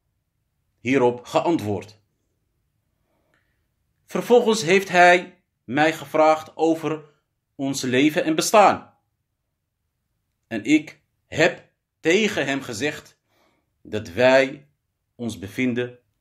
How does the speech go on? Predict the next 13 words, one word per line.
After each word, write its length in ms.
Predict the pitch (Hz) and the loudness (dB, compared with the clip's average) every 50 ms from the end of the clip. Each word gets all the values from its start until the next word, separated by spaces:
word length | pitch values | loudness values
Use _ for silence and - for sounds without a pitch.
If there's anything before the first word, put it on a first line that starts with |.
| _ _ _ _ _ _ _ | _ _ _ _ _ _ _
in 160 | - 110 104 | -10 -10 -8
sombere 640 | 104 - - 147 139 127 117 120 123 120 120 - _ _ _ _ _ _ _ _ _ _ _ _ _ _ | -6 -6 -4 -4 -4 -4 -4 -6 -6 -8 -12 -16 _ _ _ _ _ _ _ _ _ _ _ _ _ _
en 500 | - 123 113 107 107 104 107 107 - _ | -8 -6 -4 -4 -4 -6 -8 -10 -16 _
moeilijke 540 | - 87 87 104 123 139 131 123 117 - 110 | -18 -12 -6 -4 -2 -2 0 -2 -4 -4 -6
tijden." 460 | 104 - 110 98 85 80 73 - _ _ _ _ _ _ _ _ _ _ _ _ _ _ _ _ _ _ _ _ _ _ _ _ _ _ _ _ _ _ _ _ - - - _ _ _ _ _ _ _ _ _ _ _ _ _ _ _ _ _ _ _ _ _ _ _ _ _ _ _ _ _ _ _ _ _ _ _ _ | -6 -6 -6 -6 -6 -10 -14 -18 _ _ _ _ _ _ _ _ _ _ _ _ _ _ _ _ _ _ _ _ _ _ _ _ _ _ _ _ _ _ _ _ -20 -20 -20 _ _ _ _ _ _ _ _ _ _ _ _ _ _ _ _ _ _ _ _ _ _ _ _ _ _ _ _ _ _ _ _ _ _ _ _
Ismaïl 520 | - 175 185 - 190 196 190 170 208 233 208 | -6 -4 -4 -2 2 2 4 4 4 4 2
alayhi 320 | 190 208 208 208 196 196 | 4 4 4 2 0 -2
salam 800 | 196 - - - 208 202 214 214 208 202 208 208 202 - - _ _ _ _ _ _ _ _ _ _ _ _ _ _ _ _ _ _ _ _ _ _ _ _ _ _ _ _ _ _ | -4 -6 -4 -2 0 2 4 4 4 2 0 -4 -8 -12 -20 _ _ _ _ _ _ _ _ _ _ _ _ _ _ _ _ _ _ _ _ _ _ _ _ _ _ _ _ _ _
vroeg 640 | _ - - - - 208 240 - - - - - _ _ _ _ | _ -20 -10 -2 2 2 2 2 0 -4 -12 -16 _ _ _ _
vervolgens 960 | - - 160 151 147 - 202 202 165 175 190 180 - - - - - _ _ - | -6 -4 -4 -2 2 4 4 4 4 2 0 -2 -2 -4 -8 -12 -14 _ _ -4
aan 180 | 151 156 156 | -2 0 0
zijn 180 | 147 151 143 147 | 2 0 -2 -2
vrouw 720 | - - 175 165 180 165 143 151 165 160 165 - _ | -4 0 2 4 6 6 6 4 2 0 -6 -12 _